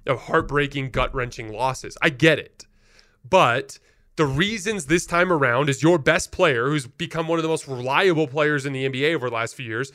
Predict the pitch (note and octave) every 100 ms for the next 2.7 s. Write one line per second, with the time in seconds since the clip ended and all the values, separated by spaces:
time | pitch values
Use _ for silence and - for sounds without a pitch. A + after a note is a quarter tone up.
0 | - G#3+ B3 A#3+ C#4 C#4+ D#3+ - _ _
1 | _ _ _ - A#3+ G3+ G#3 G#3 - G#3+
2 | F#3+ F#3 F3 F#3 F3 A2+ D#2+